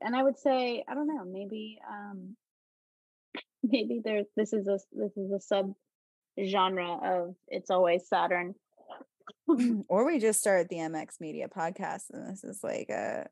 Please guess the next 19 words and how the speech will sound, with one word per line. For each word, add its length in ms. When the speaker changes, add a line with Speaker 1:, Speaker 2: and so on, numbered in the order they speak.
Speaker 2:
crossover 840
Speaker 1:
That's 300
Speaker 2:
special, 540
Speaker 1:
true. 60
Speaker 2:
special 440
Christmas 520
crossover 580
episode. 560
Speaker 1:
<laughs> 240
Christmas 600
crossover. 680
I 60
like 280
that. 220
Speaker 2:
Buddy 220
Cop 280
Christmas 400
Cross. 420
<laughs> 60